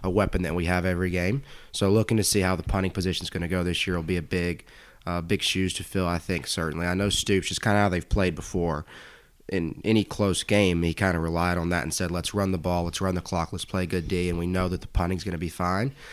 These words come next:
Um, hopefully it's consistent again this year as it's been the past few. Um, but if it's not, or if it's a step down, then he may have to kinda adjust that. I think the snapping competition's gonna be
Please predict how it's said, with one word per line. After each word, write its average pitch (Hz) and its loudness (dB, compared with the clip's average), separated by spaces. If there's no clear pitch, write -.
Um, 90 -4
hopefully 113 4
it's - -2
consistent 104 -2
again 95 0
this 92 0
year 104 2
as 92 0
it's 87 -4
been 95 -2
the 90 -2
past 92 -2
few. 101 0
Um, 85 0
but 101 4
if 92 0
it's 95 0
not, 92 4
or 92 2
if 87 -2
it's 92 -2
a 87 -4
step 92 0
down, 92 2
then 85 0
he 90 0
may 85 0
have 82 -2
to 92 -6
kinda 85 -2
adjust 95 0
that. 107 -2
I - -12
think 98 0
the - -2
snapping 98 2
competition's 90 -2
gonna 87 -2
be 87 -2